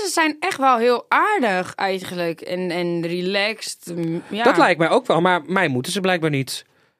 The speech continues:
Speaker 1: Hm.
Speaker 2: Ja, eerst was ik wel altijd, dacht ik, dat ik dacht van: "Nou, ik ben benieuwd wat,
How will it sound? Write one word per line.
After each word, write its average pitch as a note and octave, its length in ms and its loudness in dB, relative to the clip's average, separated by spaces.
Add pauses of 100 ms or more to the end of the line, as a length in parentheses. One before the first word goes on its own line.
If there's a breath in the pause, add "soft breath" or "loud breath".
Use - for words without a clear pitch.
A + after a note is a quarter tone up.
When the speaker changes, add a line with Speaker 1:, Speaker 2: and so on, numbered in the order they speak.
(320)
Speaker 1:
Hm. B3+ 80 -6 (500 soft breath)
Speaker 2:
Ja, F#3 120 2
eerst C4 200 4
was C4 120 4
ik A3+ 80 -2
wel A#3+ 100 4
altijd, A3+ 200 0
dacht G#3+ 160 0
ik, G3 280 -2
dat G3 160 0
ik F#3+ 120 -4
dacht F#3 160 -2
van: - 120 0
"Nou, G#3 160 6
ik D3+ 100 -2
ben E3 140 2
benieuwd D#3+ 220 2
wat, D#3 200 2